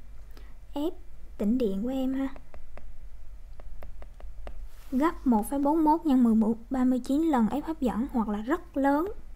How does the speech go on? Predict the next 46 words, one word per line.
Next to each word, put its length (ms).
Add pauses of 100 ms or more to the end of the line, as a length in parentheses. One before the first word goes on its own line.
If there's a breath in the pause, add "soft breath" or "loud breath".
so 420
với, 320 (2250)
so 320
với 220
F 200
hấp, 200 (420)
hấp 160
dẫn. 220 (100)
Các 100
em 160
có 120
hai 320
cái 120
kết 160
luận 260
nha. 140 (540 loud breath)
Kết 120
luận 240
một 220
là 100
các 140
em 160
ghi 100
là 260 (360 loud breath)
lực 160 (100)
tĩnh 200
điện 300 (440 loud breath)
là 500
gấp 380
bốn 220
phẩy 180
sáu, 360
à, 300 (100)
một 260
phẩy 100
bốn 180
mốt 200
nhân 180
mười 120
mũ 160
ba 220
mươi 160
chín 320 (400)
F 160
hấp 200
dẫn, 260